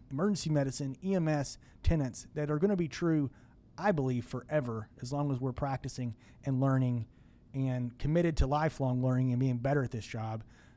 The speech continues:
Number one, trust but verify. Number two, you never make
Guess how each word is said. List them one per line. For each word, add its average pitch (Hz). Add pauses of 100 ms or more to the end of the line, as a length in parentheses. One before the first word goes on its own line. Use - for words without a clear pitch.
(220)
Number 240
one, 202
trust -
but 151
verify. 120 (540)
Number 151
two, 147 (220)
you 147
never 202
make 170